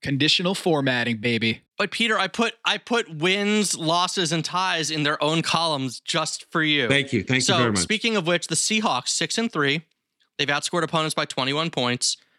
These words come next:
Speaker 2: Five thirty-eight projects, again, their Vegas over-under before the season was five and a half.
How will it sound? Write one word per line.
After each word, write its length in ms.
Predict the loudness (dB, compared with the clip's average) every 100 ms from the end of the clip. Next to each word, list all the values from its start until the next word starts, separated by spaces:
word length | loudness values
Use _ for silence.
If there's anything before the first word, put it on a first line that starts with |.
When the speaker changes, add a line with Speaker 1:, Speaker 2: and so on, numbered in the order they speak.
| _ _ -6
Speaker 2:
Five 320 | -2 -2 -2
thirty-eight 540 | -2 -2 0 -2 -2
projects, 400 | -4 -2 -2 -2
again, 220 | -4 -2 -2
their 100 | -2
Vegas 420 | 0 0 0 0
over-under 520 | 0 0 0 0 0
before 200 | -2 -2
the 80 | 0
season 220 | 0 0
was 120 | -2
five 360 | -2 -2 -2 -2
and 100 | -4
a 20 |
half. 340 | -2 -4 -6